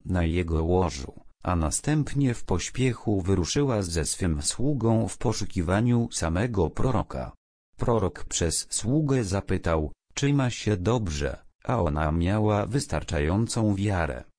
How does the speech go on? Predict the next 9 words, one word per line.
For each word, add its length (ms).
by 320
odpowiedzieć: 1000
"Ma 300
się 220
dobrze", 600
a 200
dotarłszy 840
do 200
proroka, 640